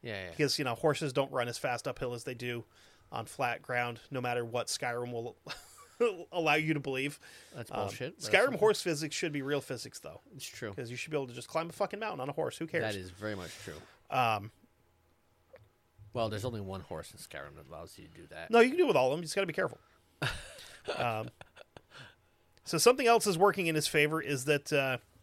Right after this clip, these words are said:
Speaker 2: his guys knew how to dress for October. Because you have to, I, I, again, I had to go on Google Maps 'cause I'm like, France has gotta be kinda chilly in October, I think, right? Tours is actually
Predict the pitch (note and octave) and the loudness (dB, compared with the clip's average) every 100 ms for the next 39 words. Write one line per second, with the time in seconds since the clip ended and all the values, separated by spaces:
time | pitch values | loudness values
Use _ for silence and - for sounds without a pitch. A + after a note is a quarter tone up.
0 | _ _ _ _ - G3 G3 D#3 F3+ F3 | _ _ _ _ 0 2 6 6 6 4
1 | D3+ D3+ F#3+ F3+ D3 D#3 - G#3+ A3 - | 0 4 4 4 2 2 2 2 2 2
2 | C4+ A#3+ G#2+ - _ _ _ _ _ _ | 2 4 0 -4 _ _ _ _ _ _
3 | _ _ _ _ _ _ - G#3 - - | _ _ _ _ _ _ -2 0 0 -8
4 | - _ _ _ _ G#3 A3+ A3+ B3 - | -20 _ _ _ _ 2 4 6 2 0
5 | - - E3 - F3+ F3+ G3 A3 C#3+ - | -16 -12 -10 -2 -2 2 4 4 4 -6
6 | - C#3 D#3 D3 _ - B2+ C3+ D3+ F3 | -2 4 4 2 _ -2 0 4 4 4
7 | D#3+ E3 F#3 F#3 A3 - D#3+ D3+ D3 C#3 | 6 4 4 4 2 0 -2 0 2 0
8 | - _ _ _ _ _ - B3+ E4+ A3+ | -4 _ _ _ _ _ -4 -2 0 2
9 | F3 E3 D#3 C#3+ D#3+ C#3 - D3 D3 C#3 | 4 4 4 4 4 4 2 2 2 0
10 | B2+ - C3 C3 B2+ C#3 C#3+ D#3 A3+ - | -2 0 0 0 0 -2 2 2 2 0
11 | _ - - - - - _ _ _ _ | _ -20 -20 -20 -20 -20 _ _ _ _
12 | _ _ _ _ _ _ _ _ - - | _ _ _ _ _ _ _ _ -2 4
13 | A#3+ D4+ C4 F#3+ G#3+ - A3 F#3 D3 | 6 6 6 6 4 4 2 2 2